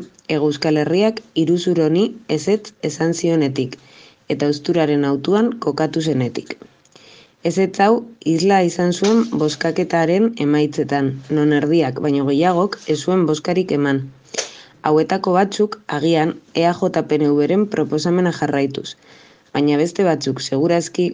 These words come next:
arrotza egingo zitzaielako prozedura elektoral hura. Bozkatu zutenen artean,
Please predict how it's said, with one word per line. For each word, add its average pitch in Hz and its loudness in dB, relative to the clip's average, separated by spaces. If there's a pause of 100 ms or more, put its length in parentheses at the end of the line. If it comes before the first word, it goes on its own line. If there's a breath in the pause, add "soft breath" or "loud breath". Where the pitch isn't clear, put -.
(120)
arrotza 175 0
egingo 175 2
zitzaielako 165 0
prozedura 151 0
elektoral 151 0
hura. 127 -2 (840 loud breath)
Bozkatu 160 0
zutenen 170 2
artean, 185 0